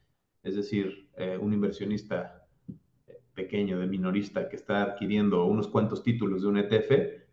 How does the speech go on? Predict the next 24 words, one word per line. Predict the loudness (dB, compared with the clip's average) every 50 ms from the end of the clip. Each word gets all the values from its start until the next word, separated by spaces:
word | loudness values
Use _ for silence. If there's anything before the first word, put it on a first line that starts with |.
| -2
va | -2 2
a |
comprar | 4 4 6 6 8 6 6
exactamente | 6 4 0 -2 -4 -2 -2 0 0 0 0 0 2 4 4 4 4 0 -4 -12 -18 _ -12
el | -6 -4
mismo | -2 0 2 2 2 2 2 2 0 -2
E | -4
T | -2 2 2 2 4
F | 4 2 2 4
que | 4 4
un | 4 4 4 4 4
inversionista | 4 2 2 0 0 0 0 0 2 0 -2
institucional | -2 0 -4 -6 -6 -8 -10 -8 -6 -6 -4 -4 -2
muy | -2 -2 -2
grande. | 0 0 -2 -2 -4 -8 -14 -20 _ _ _ _ _ _ _ _ _ _ _ _ _ _
En | -6 2 6
un | 8 8 10
fondo, | 10 10 10 10 10 8 8 8
por | 6 4 2
ejemplo, | 4 2 2 2 2 2 0 0 0 -2 -4 0 4
puede | 8 8 10
haber | 10 8 8 6 6
distintas | 2 0 0 0 0 0 0 0 0 0
series | 2 4 4 4 4 2 0 -2 -4 -10 -16 _